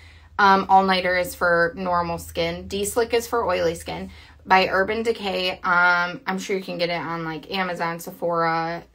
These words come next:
um, Ulta, lots of places that probably sell it. Um, and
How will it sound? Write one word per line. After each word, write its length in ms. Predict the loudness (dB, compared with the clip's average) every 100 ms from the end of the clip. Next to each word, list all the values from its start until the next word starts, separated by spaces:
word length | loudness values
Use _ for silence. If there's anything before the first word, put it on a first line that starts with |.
| _
um, 560 | -2 0 2 0 -4 -6 2
Ulta, 580 | 2 2 -2 -2 -2
lots 300 | -2 -4 -4
of 80 | -10
places 400 | -6 -6 -6 -10
that 160 | -10 -8
probably 300 | -8 -6 -6
sell 280 | -4 -2 -2
it. 160 | -4 -14 _ -20 _ 6
Um, 460 | 8 8 4 0 -4
and 400 | -2 2 0